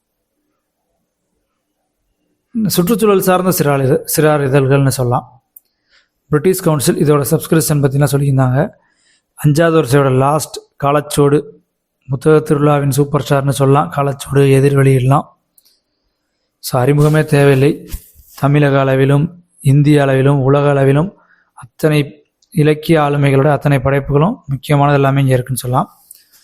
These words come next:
So, இந்த முதல்ல காட்டுற அந்த ரெண்டு ரேக் வந்து கூடுதல் டிஸ்கவுண்ட் உண்டு. So, நிறையா படைப்புகள் இருக்கு. அந்த புக்ஸ்ல ஒரு சின்ன சின்ன டேமேஜ் ஏதாவது இருக்கு அப்படிங்கிறதுனால கூடுதல் டிஸ்கவுண்ட் கொடுத்துருக்காங்க.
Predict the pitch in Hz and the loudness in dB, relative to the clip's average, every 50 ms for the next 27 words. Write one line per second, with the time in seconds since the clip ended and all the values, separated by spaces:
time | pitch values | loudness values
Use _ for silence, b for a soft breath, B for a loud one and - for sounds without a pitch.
0 | b b b _ - 165 156 151 147 143 151 165 185 196 190 190 185 165 151 147 | b b b _ -4 -2 -2 0 0 2 2 2 2 2 0 0 0 -2 -2 -2
1 | 151 151 143 143 139 139 139 147 139 143 151 156 - 151 143 139 139 196 214 - | 0 0 0 0 0 0 0 0 0 0 -2 -2 -2 -2 -2 0 2 0 0 0
2 | - _ _ _ _ _ _ _ _ _ _ _ _ - 214 233 233 226 226 196 | -4 _ _ _ _ _ _ _ _ _ _ _ _ 0 0 0 2 2 0 0
3 | 160 - - - 170 160 147 139 143 147 143 - 98 - - - - _ _ _ | 0 -2 -2 0 -2 0 2 2 2 2 2 0 -2 -2 -8 -16 -20 _ _ _
4 | _ _ - - 143 135 135 139 156 170 175 165 - 156 151 160 156 160 156 143 | _ _ -8 -4 -2 0 0 2 2 2 0 0 -2 -4 -4 -2 0 0 0 0
5 | 139 135 123 170 196 262 - b b b b b b b _ - 160 160 165 160 | 0 -2 0 0 0 0 -2 b b b b b b b _ -2 0 0 2 0
6 | 160 139 208 208 196 190 202 196 - 214 214 214 226 214 - 220 202 196 175 180 | 0 0 0 2 2 0 0 -2 -2 -2 0 0 0 0 0 -2 -2 0 0 0
7 | 196 196 196 180 165 170 170 170 165 160 156 156 165 170 151 147 151 151 151 151 | 0 0 0 2 2 2 2 4 2 0 0 0 -2 -2 0 0 0 0 2 0
8 | 160 214 247 240 - - 185 190 175 170 160 147 143 - - - 151 139 131 131 | 0 0 -2 -4 -2 0 0 0 2 0 -2 -2 -4 -4 -2 -2 -2 -2 -2 -2
9 | 139 143 147 131 123 135 127 123 135 | -2 -4 -2 -2 -2 -2 0 0 0